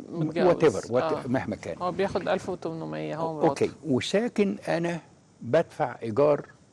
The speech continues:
Speaker 2: ميتين دولار. عندي affordable rent ولا low income ولا عندي section eight، بدفع ميتين.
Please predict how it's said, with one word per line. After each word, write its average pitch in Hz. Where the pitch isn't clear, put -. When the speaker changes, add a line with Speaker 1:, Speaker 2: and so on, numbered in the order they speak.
Speaker 2:
ميتين 131
دولار. 113
عندي 113
affordable 101
rent 127
ولا 101
low 117
income 117
ولا 98
عندي 98
section 113
eight، 117
بدفع 110
ميتين. 98